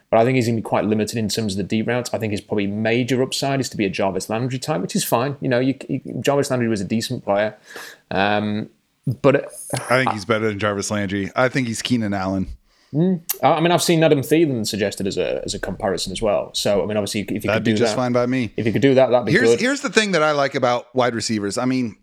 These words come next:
Speaker 2: the big, fast, strong jumpers, those guys are great. You get, if you can get a D K Metcalf, you can get a D K Metcalf. A J Brown, guys like that, that's amazing.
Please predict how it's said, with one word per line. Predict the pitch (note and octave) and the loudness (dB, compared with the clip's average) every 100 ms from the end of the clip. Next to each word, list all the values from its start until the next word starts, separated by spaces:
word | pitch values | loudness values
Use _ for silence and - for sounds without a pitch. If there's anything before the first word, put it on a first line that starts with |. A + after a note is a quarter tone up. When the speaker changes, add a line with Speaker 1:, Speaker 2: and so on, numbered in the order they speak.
| _ | _
Speaker 2:
the | B2 | -4
big, | G#2+ E3+ D#3+ D3 B2 | 2 0 0 -4 -2
fast, | - B2+ B2 - | -2 0 -2 -2
strong | - B2+ B2 A#2+ A#2 G#2+ _ | 0 0 2 0 -2 -6 _
jumpers, | - A#2+ A#2+ A#2+ A#2 A2 - _ _ _ _ - | -2 0 0 -2 -2 -4 -8 _ _ _ _ 0
those | D#3+ C3+ | 0 2
guys | C#3+ A#2+ | 0 -2
are | G2+ | -4
great. | A2+ G2 - | -4 -4 -6
You | G2+ A#2 D3+ | -4 -2 0
get, | D3+ C3 _ _ _ | 0 -2 _ _ _
if | A2+ C#3+ | -4 -2
you | C#3 | -4
can | - D#3 | -2 -2
get | A#2 C#3+ D#3 | 0 0 0
a | |
D | B2 C#3 | -2 -2
K | C#3 B2+ | 0 0
Metcalf, | A#2+ - B2 A#2 | -2 -2 -2 -2
you | A2+ | -2
can | A2 | -2
get | G#2+ G#2+ | -2 -2
a | |
D | F#2 | -4
K | G#2+ G#2+ | -2 -2
Metcalf. | G2+ F#2 G2+ G2 - - - - - - _ _ | -2 -4 -4 -4 -6 -16 -20 -20 -20 -20 _ _
A | D3 | 0
J | C#3 C#3+ | 2 -2
Brown, | A#2+ A#2 A2+ A2+ | 0 0 0 0
guys | A#2+ C#3 A#2 | 0 0 0
like | G#2+ G#2+ | -4 -2
that, | G2 G2+ | -2 -2
that's | B2 - | -4 -2
amazing. | A2+ G2+ F#2 F2+ | -4 -4 -6 -8